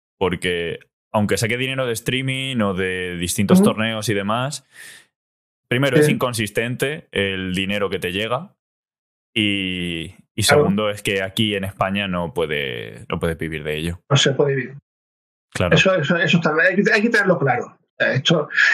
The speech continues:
Speaker 2: está muy bien, es muy divertido, gana dinero de vez en cuando, pero no pa-, para vivir es imposible. No,
Speaker 1: Hmm. Ya, ojalá cambiasen esas cosas y se
Speaker 2: Ya.
Speaker 1: pudiese hacer.
Speaker 2: Ya, pero esas cosas, eh, quizás <laughs> de Nintendo.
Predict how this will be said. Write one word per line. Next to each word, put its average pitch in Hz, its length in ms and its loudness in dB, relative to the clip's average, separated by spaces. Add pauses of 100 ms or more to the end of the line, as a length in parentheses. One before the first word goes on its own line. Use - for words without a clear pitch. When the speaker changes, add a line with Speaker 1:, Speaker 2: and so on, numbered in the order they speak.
(100)
Speaker 2:
está 139 220 4
muy 156 120 4
bien, 233 420 4 (480)
es 139 100 4
muy 135 120 8
divertido, 185 800 4 (280)
gana 147 380 4
dinero 156 320 4
de 151 60 0
vez 156 100 2
en 147 80 0
cuando, 226 540 2
pero 147 220 2
no 175 440 4 (100)
pa-, 151 240 2
para 160 200 0
vivir 180 380 4
es 151 120 6
imposible. 131 480 2 (600)
No, 156 560 6
Speaker 1:
Hmm. 156 380 -8 (1160)
Ya, 90 360 0
ojalá 98 280 -2
cambiasen 90 1040 -4 (160)
esas 101 200 4
cosas 95 320 2
y 90 80 -6
se - 60 4
Speaker 2:
Ya. - 80 4
Speaker 1:
pudiese - 260 0
hacer. 82 460 -6 (220)
Speaker 2:
Ya, 180 240 4
pero 180 120 4
esas 208 180 2
cosas, 170 360 2
eh, 170 100 -2
quizás 165 400 -2
<laughs> 165 100 6
de 160 160 6
Nintendo. 147 840 2